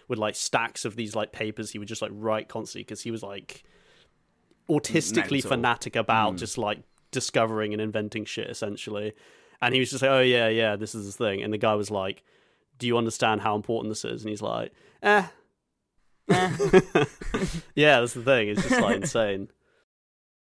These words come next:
Speaker 1: So, yeah, controversy surrounding who actually invented calculus. Both claim they'd stolen from each other, but most historians do actually think they just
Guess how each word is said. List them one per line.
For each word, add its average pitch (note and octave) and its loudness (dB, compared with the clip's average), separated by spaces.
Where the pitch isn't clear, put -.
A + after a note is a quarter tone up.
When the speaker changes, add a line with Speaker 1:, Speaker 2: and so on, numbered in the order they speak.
Speaker 1:
So, F3 8
yeah, D3+ 8
controversy E3 4
surrounding C3+ 4
who C3+ 2
actually B2+ 2
invented A2 0
calculus. G#2 -2
Both D3 4
claim C#3+ 4
they'd B2 4
stolen A#2 2
from G#2+ -2
each G2+ -4
other, G#2+ 0
but C2 -4
most D3+ 2
historians B2 2
do A#2+ 2
actually A#2+ -2
think - -4
they G2+ -2
just G#2 -6